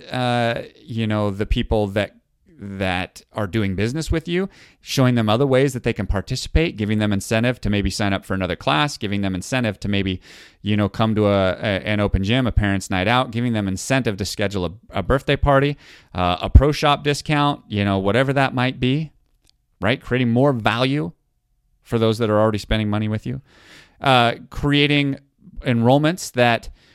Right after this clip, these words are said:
um, that didn't already exist, right? They're on your du-, your database. Maybe they did business with you in the past, but they're no longer doing business with you,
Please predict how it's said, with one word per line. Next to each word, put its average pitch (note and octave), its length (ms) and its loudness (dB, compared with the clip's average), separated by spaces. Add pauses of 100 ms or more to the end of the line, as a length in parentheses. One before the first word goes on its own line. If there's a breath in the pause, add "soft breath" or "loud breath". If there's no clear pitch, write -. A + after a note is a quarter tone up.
(240 soft breath)
um, F#2+ 640 -2 (440)
that G#2+ 760 -4
didn't B2+ 420 2
already C3+ 280 6
exist, D3+ 560 0 (120)
right? C3+ 220 2
They're B2 100 2
on C#3+ 160 2
your D3 100 0
du-, C#3 360 -2
your C3 180 2
database. C#3+ 640 2
Maybe B2 260 0
they C3+ 120 2
did C3 200 0
business C#3 320 0
with C#3+ 140 -2
you C#3 80 2
in C3 60 2
the B2+ 80 0
past, D3+ 440 2
but B2+ 200 0
they're A#2 100 2
no A#2 140 4
longer C#3 300 2
doing G#2+ 220 0
business F#2 300 -4
with G2 160 -4
you, F2 160 -8